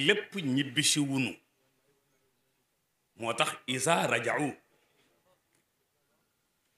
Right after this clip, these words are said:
Bu ñu naalee naal bii nag li muy tekki kon mooy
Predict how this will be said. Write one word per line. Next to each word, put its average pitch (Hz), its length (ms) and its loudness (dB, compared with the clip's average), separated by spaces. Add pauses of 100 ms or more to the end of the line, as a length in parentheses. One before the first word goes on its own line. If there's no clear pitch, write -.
(920)
Bu 127 100 -6
ñu 170 120 0
naalee 175 400 8
naal 151 320 8
bii 170 120 4
nag 175 120 2
li 165 140 4
muy 170 200 2
tekki 170 240 0
kon 147 200 2
mooy 139 220 4